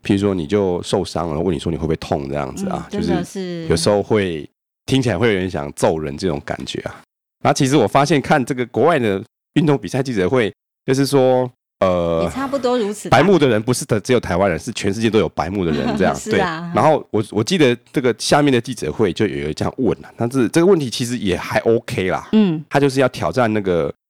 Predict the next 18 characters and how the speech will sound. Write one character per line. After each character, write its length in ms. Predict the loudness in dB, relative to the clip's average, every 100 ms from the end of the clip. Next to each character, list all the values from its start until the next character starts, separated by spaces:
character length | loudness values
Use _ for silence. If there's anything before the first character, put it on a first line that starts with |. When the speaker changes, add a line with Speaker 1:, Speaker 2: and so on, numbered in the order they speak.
| _
Speaker 2:
猴 180 | 2 4
王 220 | 4 0
的 80 | -10 _ _ -4
自 180 | -2
信 220 | 0 -2 -2
心 260 | -6 -4
这 80 | -4
样 180 | -6 -8
子， 80 | 0
但 120 | 2
是 220 | 2 0 -6 _ _ _ _
他 160 | -2 0
是 140 | 2
问 180 | 2 2
他 140 | -2
说 200 | 0 2
啊， 140 | 2
Speaker 1:
嗯。 60 | 0